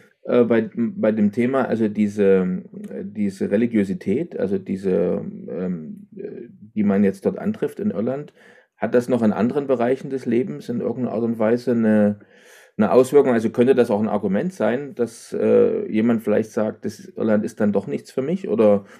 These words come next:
äh, wird man da, auch wenn man vielleicht nicht unbedingt der gleichen Konfession angehört, äh, in Ruhe gelassen? Also wie empfindet man das dort?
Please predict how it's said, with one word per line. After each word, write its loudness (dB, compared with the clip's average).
äh, -2
wird -4
man 2
da, 2
auch -8
wenn 2
man 2
vielleicht 0
nicht -2
unbedingt 0
der -2
gleichen 0
Konfession -4
angehört, -2
äh, 4
in 4
Ruhe 4
gelassen? 2
Also -6
wie -2
empfindet 0
man 2
das -2
dort? -4